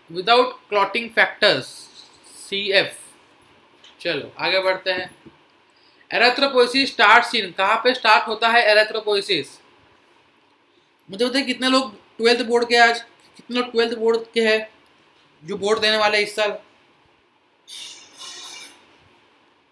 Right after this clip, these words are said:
इस साल board के लिए कौन है? Answer इसका आ जाएगा आपका red bone marrow। एकदम सही, रिपीट है, कल ही किया था हमने सेशन में, एकदम सही। यूरिकोटेलिक मोड किस में होता है?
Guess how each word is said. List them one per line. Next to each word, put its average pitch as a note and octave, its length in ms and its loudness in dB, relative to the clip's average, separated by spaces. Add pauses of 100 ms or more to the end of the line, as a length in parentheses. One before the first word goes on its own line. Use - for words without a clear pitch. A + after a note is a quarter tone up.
(460)
इस - 180 -10
साल A#3+ 180 4
board A3 300 -2
के A#3 80 -4
लिए A3+ 120 0
कौन A3+ 260 -4
है? A3 80 -2 (340)
Answer F#3 180 -8
इसका A#3 160 -2
आ A#3 40 4
जाएगा A#3 180 2
आपका A#3+ 200 0
red G#3+ 260 4
bone G#3+ 220 0
marrow। G3 200 0 (1200)
एकदम G#3 380 -6
सही, G3 160 -4 (600)
रिपीट A#3 360 -2
है, B3 80 4
कल A3+ 200 0
ही A#3+ 100 0
किया A#3 200 -2
था A#3+ 60 0
हमने A#3 100 -2
सेशन A3+ 220 -10
में, G#3+ 60 -16
एकदम G#3 220 -10
सही। D#3 240 -4 (840)
यूरिकोटेलिक C4+ 800 2
मोड B3 260 0 (200)
किस A#3 180 -8
में B3+ 80 -2
होता B3 280 2
है? B3 120 4